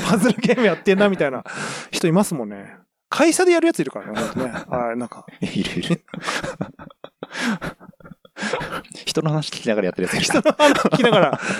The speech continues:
Speaker 1: ね、やってるやついますよ。今、このご時世だからもう、オ-、オンラインでさ、もうオンラインだからさ、
Speaker 2: うん。
Speaker 1: もう全然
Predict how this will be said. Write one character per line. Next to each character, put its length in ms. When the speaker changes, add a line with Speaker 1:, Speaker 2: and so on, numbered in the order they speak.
Speaker 1:
ね、 80
や 100
っ 40
て 80
る 60
や 60
つ 60
い 40
ま 100
す 120
よ。 240
今、 480
こ 120
の 80
ご 120
時 100
世 140
だ 80
か 80
ら 100
も 320
う、 40
オ-、 100
オ 40
ン 120
ラ 120
イ 100
ン 160
で 220
さ、 440
も 100
う 40
オ 100
ン 80
ラ 100
イ 40
ン 40
だ 60
か 80
ら 60
さ、 140
Speaker 2:
う 80
ん。 40
Speaker 1:
も 220
う 20
全 220
然 360